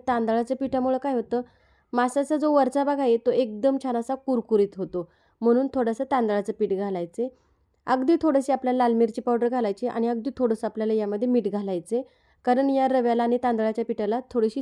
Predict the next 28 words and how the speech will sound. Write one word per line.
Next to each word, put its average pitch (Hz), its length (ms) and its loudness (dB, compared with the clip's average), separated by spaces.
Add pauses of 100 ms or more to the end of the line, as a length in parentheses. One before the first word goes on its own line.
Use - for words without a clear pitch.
(140)
चव 247 180 4
यावा 175 300 0
म्हणून. 160 300 -4 (520)
व्यवस्थित 311 440 4
मिक्स 302 260 2
करून 262 320 0
घ्यायचं. 247 420 0 (580)
तर 262 120 6
बघा 262 240 4
सर्व 311 260 4
जिन्नस 285 380 4
मिक्स 277 240 0
करून 269 340 4
झाले 262 280 4
की 254 120 4
आपल्याला 254 300 4
काय 262 160 2
करायचे, 247 560 2 (280)
माशाला 254 640 4 (160)
हा 247 160 4
रवा 247 240 8
लावून 220 320 6
घ्यायचा 214 320 2
आहे, 202 140 2
व्यवस्थित 262 380 4
दाबून 262 360 6
लावून 254 280 4
घ्यायचा, 240 340 2